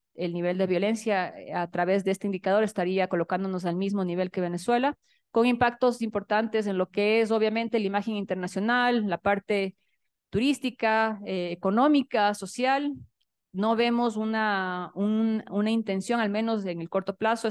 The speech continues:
A esto se suma, obviamente, también se, se alcanza a mencionar en el artículo, a la incertidumbre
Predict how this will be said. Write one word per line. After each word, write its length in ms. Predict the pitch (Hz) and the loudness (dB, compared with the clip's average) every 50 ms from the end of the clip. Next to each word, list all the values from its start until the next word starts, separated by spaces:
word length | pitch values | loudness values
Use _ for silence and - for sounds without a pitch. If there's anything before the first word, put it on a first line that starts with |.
| - - | -2 -2
A 160 | 208 220 233 | 0 0 0
esto 200 | 226 226 220 214 | 0 0 -4 -6
se 80 | - - | -8 -10
suma, 280 | - 240 240 233 214 | -8 -4 -2 -2 0
obviamente, 460 | 208 202 196 202 208 220 233 - 196 | 0 0 -2 -2 -4 -4 -4 -6 -8
también 380 | 190 - 180 175 180 185 196 190 | -8 -6 -8 -8 -6 -6 -6 -6
se, 320 | - 214 196 175 - - _ _ _ _ _ _ | -6 -4 -4 -4 -6 -8 _ _ _ _ _ _
se 140 | - - | -10 -8
alcanza 360 | 175 170 - 214 233 226 - 214 | -6 -4 -2 -2 0 0 -2 -2
a 40 | |
mencionar 320 | 196 185 185 190 185 196 202 | -2 -2 -2 -2 -2 0 0
en 100 | 202 190 | -2 -2
el 80 | 175 | -2
artículo, 520 | 175 175 185 247 254 254 - 233 214 202 185 | -4 -4 -4 -6 -8 -2 0 0 2 2 2
a 40 | 180 | 0
la 140 | 175 170 | 0 -2
incertidumbre 880 | 175 175 - 180 170 175 190 185 190 202 208 202 208 202 202 202 196 | -2 -2 -4 -6 -6 -4 -4 -2 0 0 0 0 -2 -2 -2 -4 -6